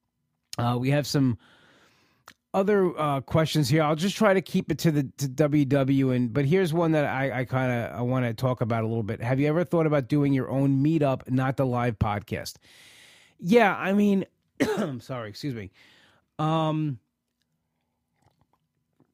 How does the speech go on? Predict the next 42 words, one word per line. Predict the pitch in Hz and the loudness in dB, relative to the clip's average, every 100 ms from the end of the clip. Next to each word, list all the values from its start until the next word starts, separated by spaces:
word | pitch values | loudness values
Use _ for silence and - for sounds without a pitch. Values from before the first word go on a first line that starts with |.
| _ - | _ -2
I | 170 | 0
was | 170 | 2
thinking | 185 190 | 0 2
of | |
maybe | 196 185 | 2 4
doing, | 180 170 | 4 4
like, | 143 | 2
one | 165 | 2
for, | 156 | 0
you | 139 - 165 | -4 -4 -2
know, | 147 127 | 0 0
uh, | 113 127 120 123 | -2 -4 -4 -4
a | 139 | -6
W | 117 143 151 | -4 -2 -2
W | 151 143 135 | -2 -2 -2
Bro | 127 139 | 0 0
meetup | 165 180 185 175 | 2 2 2 -2
where, | - 135 131 131 | 0 2 2 0
uh, | 131 135 - 131 | -2 -4 -4 -6
uh, | 127 147 | -2 0
us | 120 | 0
guys | 139 131 147 | 0 0 0
can | 135 | 0
get | 147 | 0
together | 135 143 147 151 139 | 0 2 2 2 2
that | 131 | 0
are | 123 | 0
on | |
the | 123 | -2
program | 110 135 135 143 139 131 | 0 0 2 2 2 2
and | 117 | 0
just | 110 - | -4 0
talk | 131 131 123 | 0 0 0
and, | 113 107 - _ _ _ _ _ _ - | -2 -2 -6 _ _ _ _ _ _ -2
and | 131 | 2
hang | 131 139 | 4 2
out. | 135 | 2
But | 131 | 2
I | 147 | 2
don't | 160 160 | 4 4
wanna | 151 | 2
exclude | 131 - 151 147 131 | 0 -2 2 2 0